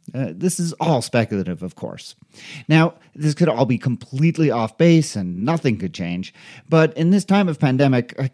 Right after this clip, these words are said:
kinda need something to distract me, and personally, I like the thought of this. Well, what do you think? Do you have any thoughts on this idea, or do you have any ideas of your own about how things could look in the future?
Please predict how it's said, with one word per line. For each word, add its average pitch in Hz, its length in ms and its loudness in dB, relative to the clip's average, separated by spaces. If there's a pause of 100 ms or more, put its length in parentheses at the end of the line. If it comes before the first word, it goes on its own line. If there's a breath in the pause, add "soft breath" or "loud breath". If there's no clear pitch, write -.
(120)
kinda 196 260 0
need 196 200 2
something 117 420 0
to 135 120 2
distract 104 480 -2
me, 202 200 4
and 170 200 2
personally, 196 680 2 (320)
I 175 220 -2
like 208 440 0
the 95 80 -2
thought 69 240 -8
of 64 100 -8
this. - 300 -12 (480 soft breath)
Well, 190 140 0
what 220 100 6
do 226 60 4
you 220 220 4
think? - 460 -8 (120)
Do 95 80 -6
you 107 60 0
have 151 140 4
any 175 140 4
thoughts 160 400 0
on 156 280 0
this 147 260 0
idea, 139 520 2
or 104 280 4
do 95 120 0
you 107 100 4
have 107 140 4
any 95 200 2
ideas 90 560 0
of 90 140 -4
your 95 180 -2
own 95 240 -2
about 135 240 -2
how 123 200 -2
things 127 320 -6
could 135 260 -2
look 143 240 0
in 143 140 0
the 139 60 -2
future? 165 460 0